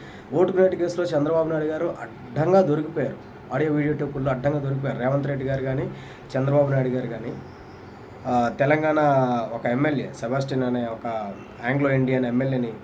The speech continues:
ఎమ్ఎల్సీ ఎలక్షన్స్‌లో కొనాల్-, కొనాల్సిన సమయంలో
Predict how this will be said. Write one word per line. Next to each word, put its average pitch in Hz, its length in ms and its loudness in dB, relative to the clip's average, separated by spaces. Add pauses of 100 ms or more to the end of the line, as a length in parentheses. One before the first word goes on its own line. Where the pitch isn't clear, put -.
(580)
ఎమ్ఎల్సీ 143 340 4
ఎలక్షన్స్‌లో 135 420 -2
కొనాల్-, 151 640 2
కొనాల్సిన 143 540 4
సమయంలో 135 600 0